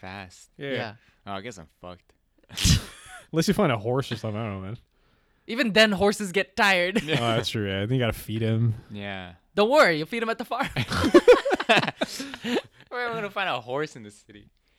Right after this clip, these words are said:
Speaker 3: That's true.
Speaker 2: But the, uh, the, the plus
Speaker 3: And do you
Speaker 2: size
Speaker 3: even know how to
Speaker 2: is
Speaker 3: fucking ride a horse? <laughs>
Speaker 1: No. <laughs>
Speaker 2: The plus size is, like, you can kill them as you, as if they were normal humans. So if you chop, like, them in half, their head is not just gonna keep moving
Speaker 1: Mm.
Speaker 2: or whatever.
Speaker 3: Mm-mm.
Speaker 1: Oh.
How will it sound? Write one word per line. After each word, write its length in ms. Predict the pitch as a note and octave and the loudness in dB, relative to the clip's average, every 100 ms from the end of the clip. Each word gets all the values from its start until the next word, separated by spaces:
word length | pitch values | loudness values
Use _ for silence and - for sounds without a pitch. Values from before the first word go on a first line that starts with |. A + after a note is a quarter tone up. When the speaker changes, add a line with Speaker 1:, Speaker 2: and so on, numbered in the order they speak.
| _ | _
Speaker 3:
That's 180 | C3 C3 | -14 -10
true. 140 | - C#3 | -2 0
Speaker 2:
But 60 | |
the, 160 | E3 D#3+ | 2 4
uh, 560 | D#3 C#3+ C3 A#2+ A#2+ A#2+ - | 4 4 2 2 -2 -4 0
the, 180 | C3 | 0
the 100 | B2+ | 0
plus 400 | C3 - E3 - | -4 2 2 2
Speaker 3:
And 140 | - D#3+ | 2 6
do 80 | D#3 | 6
you 60 | |
Speaker 2:
size 40 | D3+ | 4
Speaker 3:
even 160 | F3+ | 4
know 60 | - | 4
how 60 | D3+ | 4
to 40 | |
Speaker 2:
is 80 | F#3 | 4
Speaker 3:
fucking 240 | G3+ G3 F3+ | 2 2 0
ride 180 | D#3+ | 0
a 40 | E3+ | -2
horse? 420 | D#3 F3+ - - | -2 -2 -4 -6
<laughs> 40 | - F3 | -2 0
Speaker 1:
No. 180 | F#3 F#3+ | 2 0
<laughs> 60 | D#3+ D3 - - _ _ _ _ - | -4 -6 -6 -8 _ _ _ _ -18
Speaker 2:
The 80 | C3+ | -10
plus 200 | G3 G3+ | -8 -4
size 200 | G3+ E3+ | -2 -2
is, 220 | E3 C#3 | -2 0
like, 240 | C#3 B2+ C3 | 0 0 -2
you 100 | C#3 | 2
can 160 | D#3+ | 0
kill 220 | - F3 | 6 8
them 180 | E3 D#3 | 8 8
as 160 | C3+ B2 | 6 4
you, 200 | C3 C3 | 4 2
as 280 | C#3+ C3 B2+ | 2 0 0
if 140 | B2+ | -2
they 140 | C#3 B2 | 0 0
were 100 | B2 | 0
normal 240 | A#2 A#2 | 0 0
humans. 320 | A#2+ G#2+ G2+ | -2 -2 -4
So 80 | C3 | -6
if 100 | A#2+ | -6
you 60 | C3+ | -6
chop, 320 | - C#3 C#3+ | -2 -4 -4
like, 160 | B2+ | -6
them 260 | - B2 A#2+ | -4 -4 -4
in 240 | A#2 A2+ - | -4 -6 -8
half, 260 | - B2 - | -6 -4 -4
their 140 | A#2+ | -2
head 180 | C#3 B2 | -2 -2
is 120 | C3 | -4
not 180 | A#2+ A#2 | -8 -10
just 240 | - - | -14 -10
gonna 140 | C3 A2 | -10 -8
keep 180 | A2+ | -8
moving 320 | A2+ A#2 A2 G#2+ | -4 -4 -4 -4
Speaker 1:
Mm. 160 | A2+ | -4
Speaker 2:
or 40 | G#2 | -4
whatever. 340 | G#2 G2 G2 - C3+ | -4 -6 -8 -12 -14
Speaker 3:
Mm-mm. 340 | C#3 A2 A2 - - - - - - - - - _ _ C#3 | -12 -12 -14 -18 -20 -20 -20 -20 -20 -20 -20 -20 _ _ -18
Speaker 1:
Oh. 720 | D#3 D#3+ D3+ C#3+ C#3 B2 | -16 -14 -14 -14 -16 -16